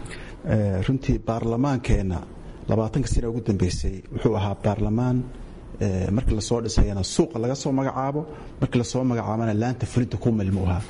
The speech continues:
Anigu waxaan ka filayaa meeshaas wixii madaxweynaha iyo prime ministerku qabaan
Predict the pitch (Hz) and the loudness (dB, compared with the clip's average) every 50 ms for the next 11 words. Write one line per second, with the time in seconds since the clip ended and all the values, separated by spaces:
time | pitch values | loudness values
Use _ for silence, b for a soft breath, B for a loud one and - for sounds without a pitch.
0 | B B B B B B B - 151 175 175 - 135 135 120 175 - - 147 127 | B B B B B B B 0 2 2 2 0 -2 -2 0 0 2 2 2 2
1 | 120 117 117 117 127 147 151 - - 147 147 143 - - - B B B B B | 2 2 2 2 0 0 0 0 0 0 0 0 -2 -2 -4 B B B B B
2 | B - - 147 - 147 123 117 117 117 117 127 120 123 143 135 123 110 - - | B -2 -2 2 2 2 2 2 0 0 0 0 0 2 2 2 0 0 0 0
3 | 131 131 120 117 110 104 - - - - - - - 110 107 107 98 87 | 0 0 0 0 0 0 0 -2 -4 -4 -4 -2 0 0 2 0 0 -4